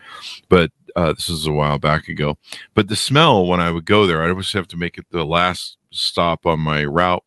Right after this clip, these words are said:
to different shops because the smell was, uh,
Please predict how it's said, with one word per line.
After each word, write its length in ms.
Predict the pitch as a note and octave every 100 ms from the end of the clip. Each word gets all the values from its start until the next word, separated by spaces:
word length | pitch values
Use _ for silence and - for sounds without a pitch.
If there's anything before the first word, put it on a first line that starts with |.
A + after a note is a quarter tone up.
| _ -
to 260 | E2 D#2
different 400 | D2 E2+ D#2+ D2
shops 420 | - A2+ G2+ - - - - - - -
because 300 | - - G#2+
the 80 | G2+
smell 400 | - - C3 A2+
was, 320 | E2+ D#2 - - -
uh, 500 | - _ _ - E3+